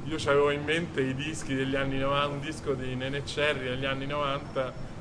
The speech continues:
in cui mettevano una canzone sopra l'altra, no? Oppure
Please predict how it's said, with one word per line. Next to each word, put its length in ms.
in 100
cui 120
mettevano 420
una 140
canzone 360
sopra 280
l'altra, 520
no? 240
Oppure 640